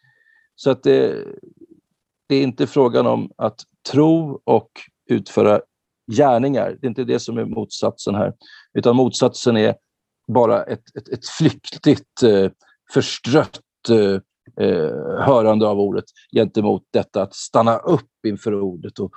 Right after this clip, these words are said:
och leva utav det, tränga in i det djupare och liksom betrakta den här frihetens fullkomliga lag.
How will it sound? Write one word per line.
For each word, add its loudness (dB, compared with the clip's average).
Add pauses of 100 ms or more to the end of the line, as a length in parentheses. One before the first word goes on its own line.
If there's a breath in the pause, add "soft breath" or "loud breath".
(100)
och 0
leva 4
utav -2
det, -8
tränga -2 (120)
in 0
i -6
det -6
djupare 0
och -18
liksom 0
betrakta 0 (380)
den 0
här 0 (500)
frihetens 0
fullkomliga -2
lag. -8